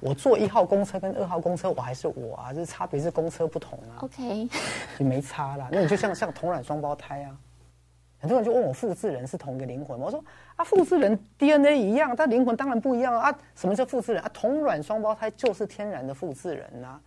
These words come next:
Speaker 1: 所以复制人本来就是很正常的啊。
Speaker 2: 哦。
Speaker 1: 对啊，什么叫复制人？简单来讲，就是任何一颗受精卵，在它分裂成两个或四个的时候，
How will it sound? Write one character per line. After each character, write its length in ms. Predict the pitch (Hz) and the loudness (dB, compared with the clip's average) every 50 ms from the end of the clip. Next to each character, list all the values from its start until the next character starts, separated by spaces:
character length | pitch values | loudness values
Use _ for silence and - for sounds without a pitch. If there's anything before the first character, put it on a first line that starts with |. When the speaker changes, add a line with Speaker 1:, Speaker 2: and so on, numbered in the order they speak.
| - - _ | -20 -20 _
Speaker 1:
所 140 | - 262 | -4 -4
以 20 | 254 | -2
复 140 | - 302 285 | -2 -4 -2
制 100 | - 269 | 0 0
人 180 | 190 190 185 - _ _ _ | 0 0 -2 -8 _ _ _
本 180 | - 143 131 131 | -8 -6 -6 -6
来 160 | 131 127 160 | -6 -6 -8
就 160 | 185 - 269 | -6 -6 -8
是 100 | 254 - | -6 -6
很 140 | 233 151 131 | -8 -8 -4
正 180 | - 247 220 170 | -2 -2 -2 -2
常 300 | - - 147 131 139 151 | -6 -12 -14 -12 -12 -10
的 100 | 160 165 | -10 -10
啊。 160 | 170 185 208 - _ _ _ _ _ _ _ _ _ _ _ _ _ | -10 -12 -14 -20 _ _ _ _ _ _ _ _ _ _ _ _ _
Speaker 2:
哦。 80 | 214 208 202 220 220 233 247 | -14 -12 -12 -10 -10 -8 -6
Speaker 1:
对 120 | 311 330 | -4 -2
啊， 160 | 330 330 311 | -2 -2 -2
什 100 | - - | 0 0
么 60 | 214 | 0
叫 100 | 247 262 | 0 0
复 140 | 247 - 247 | 0 -2 -2
制 140 | 208 - 233 | 0 0 0
人？ 200 | 170 135 135 135 - - - | 0 0 -2 -4 -8 -14 -8
简 100 | - 196 | -6 -4
单 140 | 262 254 226 | -4 -2 -4
来 40 | 233 | -4
讲， 120 | - 170 - - - - - _ _ - | -4 -6 -8 -8 -16 -20 -20 _ _ -4
就 100 | - 226 | -4 0
是 120 | 208 240 208 | 0 2 6
任 180 | 233 311 269 | 8 8 8
何 80 | 190 185 | 8 4
一 60 | 185 | 0
颗 120 | 180 208 | -2 -4
受 200 | 190 - 214 180 | -2 0 0 0
精 160 | - - 175 175 | 0 -2 -4 -6
卵， 180 | 147 123 - - - _ _ _ _ _ _ _ - - - _ - _ | -6 -8 -10 -14 -20 _ _ _ _ _ _ _ -20 -20 -20 _ -20 _
在 140 | - 233 208 | 0 0 0
它 300 | - - 196 202 196 196 - - - _ _ _ _ _ _ _ _ _ _ _ _ _ _ _ | 0 0 -6 -6 -6 -8 -14 -20 -20 _ _ _ _ _ _ _ _ _ _ _ _ _ _ _
分 160 | _ - 233 | _ 2 6
裂 120 | 240 240 208 | 6 6 6
成 160 | - 175 196 | 4 2 -2
两 180 | 190 165 131 120 | -2 -2 -4 -6
个 80 | 135 | -6
或 100 | 143 190 | -6 -6
四 240 | 175 - - 294 262 | -6 0 4 4 6
个 120 | 165 156 | 6 4
的 100 | 139 143 | -2 -4
时 140 | 139 - 135 | -8 -10 -12
候， 200 | 135 143 160 127 | -10 -8 -8 -8